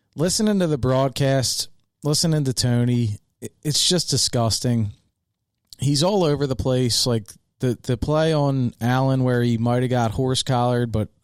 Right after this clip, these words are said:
the hand wasn't inside, and he got the jersey ripped in the front, and then the ball doesn't reach the line of scrimmage, and Tony's like, "Well, I don't think this should be intentional grounding," but he didn't say why. The ball doesn't reach the line of scrimmage.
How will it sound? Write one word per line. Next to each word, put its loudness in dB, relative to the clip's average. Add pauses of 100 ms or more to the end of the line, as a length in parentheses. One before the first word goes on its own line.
(380)
the 0
hand 2
wasn't 2
inside, 2
and 2
he 2
got 0
the -2
jersey 0
ripped -2
in 0
the 0
front, -2 (560)
and 0
then 2
the 0
ball 2
doesn't 0
reach 0
the -4
line 0
of 0
scrimmage, 0
and 0
Tony's 0
like, -2
"Well, -2
I 0
don't 0
think -2
this -2
should -2
be 0
intentional 0
grounding," 0
but -2
he -4 (180)
didn't 0
say 0
why. 0
The -2
ball 0
doesn't -2
reach -2
the -2
line 0
of 0
scrimmage. -2